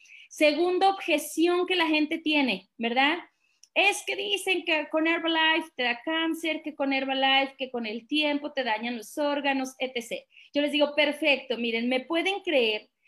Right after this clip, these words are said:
que la gente está formada detrás de la comida chatarra, puede ir a comer un refresco de cola, puede ir a, y jamás va a preguntar si le hace daño. La gente puede beber alcohol y no pregunta si nutre,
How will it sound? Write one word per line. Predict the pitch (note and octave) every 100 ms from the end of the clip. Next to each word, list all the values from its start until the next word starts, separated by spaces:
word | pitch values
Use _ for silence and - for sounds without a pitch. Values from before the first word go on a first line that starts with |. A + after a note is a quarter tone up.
| -
que | D4+
la | D4
gente | C#4+ F#4 F#4
está | F4+ - E4
formada | - E4 D4 C#4+ D4+ D4+ C4+ C4+ C#4+
detrás | B3+ B3+ C#4+ C#4+
de | E4
la | D#4 D4
comida | B3 B3+ C4
chatarra, | B3 - C4 C4 B3+ B3 B3+ D4 - _
puede | D4+ D#4 E4
ir | D#4+ D#4+
a | D#4
comer | D#4 C4+ C4 C4
un | C4+
refresco | C4 B3+ - B3+ B3+ - C4 B3+ B3+ -
de | A3 A3
cola, | C4 C4 A#3+ A#3 B3
puede | C4+ C#4
ir | D4+ D4
a, | D4 C#4+ C#4+ - _
y | D4
jamás | C#4 E4+ D#4+ E4 E4+ D4
va |
a | F#4
preguntar | F4+ D4+ C#4
si | C4+ C#4+
le | C4
hace | B3
daño. | A#3+ A#3 A#3 A#3+ A#3
La | A#3+
gente | A#3 D4+ D#4
puede | - D#4+ D4+
beber | D4 C4+ C4+
alcohol | C4 B3+ B3+ C#4+ C4+ C4+
y |
no | B3+ B3
pregunta | B3+ B3 A#3+ B3
si | B3
nutre, | G#3+ A3 A3 A#3 -